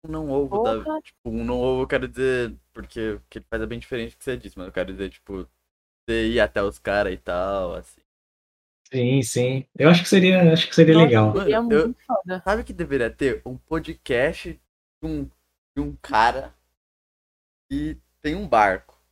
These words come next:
Speaker 2: Um barco?
Speaker 1: E ele tem que tá pescando enquanto ele faz o podcast dele, mano.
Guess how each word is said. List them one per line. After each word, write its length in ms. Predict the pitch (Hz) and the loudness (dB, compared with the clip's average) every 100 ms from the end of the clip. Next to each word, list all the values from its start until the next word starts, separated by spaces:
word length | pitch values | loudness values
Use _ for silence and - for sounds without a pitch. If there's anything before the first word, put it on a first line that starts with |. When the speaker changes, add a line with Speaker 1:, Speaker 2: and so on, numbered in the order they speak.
| - _ _ _ _ _ _ _ | -20 _ _ _ _ _ _ _
Speaker 2:
Um 100 | 254 | -2
barco? 460 | 196 185 220 - 214 | 4 6 6 2 0
Speaker 1:
E 60 | 285 | 2
ele 120 | 302 | 2
tem 220 | - 175 | 0 -4
que 80 | 170 | 0
tá 120 | 170 | 0
pescando 500 | 175 185 185 - 170 | 0 -2 -2 -2 -4
enquanto 320 | 185 190 190 190 | -4 -8 -6 -4
ele 160 | 196 | -4
faz 180 | 185 190 | -4 -6
o 40 | - | -4
podcast 480 | 196 277 185 220 139 | -4 -4 -8 -10 -6
dele, 340 | 185 190 160 | -4 -4 -4
mano. 300 | 123 98 92 | -8 -10 -10